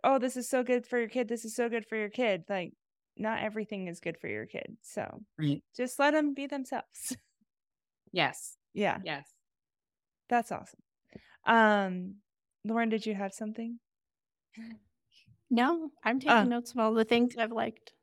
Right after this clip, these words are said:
Speaker 1: Oh.
Speaker 3: and said.
Speaker 1: <laughs> Nice. Okay, so we're running out of time. We have a few minutes left, but I wanted, um, to ask you, do you have any resources for parents, like, things that you know of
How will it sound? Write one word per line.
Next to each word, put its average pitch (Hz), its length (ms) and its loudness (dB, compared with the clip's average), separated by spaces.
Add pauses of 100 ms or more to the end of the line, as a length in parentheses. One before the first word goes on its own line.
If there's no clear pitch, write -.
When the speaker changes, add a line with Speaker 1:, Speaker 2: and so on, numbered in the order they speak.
(340)
Speaker 1:
Oh. 240 220 10 (200)
Speaker 3:
and 247 180 -6
said. 240 340 -2 (340)
Speaker 1:
<laughs> 403 880 -2
Nice. 233 520 4 (420)
Okay, 285 440 10
so 277 500 12
we're 269 360 10
running 339 360 8
out 370 160 8
of 392 80 4
time. 294 340 6
We 294 100 4
have 262 120 6
a 247 60 2
few 294 200 2
minutes 330 320 2
left, 247 380 8 (360)
but 247 320 10
I 240 160 8
wanted, 262 640 2
um, 220 420 4
to - 160 -6
ask 220 320 4
you, 226 140 -2
do 226 100 -6
you 285 80 8
have 320 140 8
any 339 220 2
resources 247 760 -2
for 269 140 -2
parents, 254 560 2
like, 202 260 6 (140)
things 226 440 2
that 214 200 2
you 202 180 2
know 208 260 6
of 208 340 6